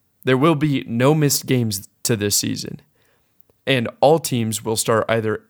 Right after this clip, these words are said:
April seventh or April eighth in pursuit of playoff baseball once again. Now, I think that I speak for just about every baseball fan when I say, "Oh boy, we missed you, baseball."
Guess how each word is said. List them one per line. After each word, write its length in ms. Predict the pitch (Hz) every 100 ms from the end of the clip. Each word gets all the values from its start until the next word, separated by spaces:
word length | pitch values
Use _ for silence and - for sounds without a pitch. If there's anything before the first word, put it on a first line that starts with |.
| _
April 240 | 123 120 110
seventh 440 | - 139 135 123 -
or 160 | 110
April 320 | 113 117 113 -
eighth 320 | 139 139 - - _ _ _
in 140 | 156
pursuit 640 | 160 170 - 120 113 - - -
of 200 | 117 -
playoff 400 | 117 104 107 -
baseball 600 | 110 - 113 104 101 _
once 240 | - 120
again. 380 | 110 110 101 - - _ _ _ _ _ _ _ _ _ _ _ _ _ _ _ _
Now, 400 | 127 131 117 - _ _ -
I 100 | 170
think 440 | 139 113 101 - -
that 220 | 113 -
I 100 | 135
speak 480 | 147 - 107 101 - -
for 260 | - 131
just 320 | 117 - 247 165
about 260 | 131 117
every 240 | 120 113 110
baseball 440 | 104 101 - 110
fan 320 | - 107 104
when 140 | 120 123
I 120 | 113
say, 500 | - 113 107 104 101 _ _ _ _ _ _ _ -
"Oh 320 | 160 147 117
boy, 440 | 98 123 123 110
we 120 | 104
missed 260 | 101 101 -
you, 60 | 104
baseball." 540 | 107 - 104 131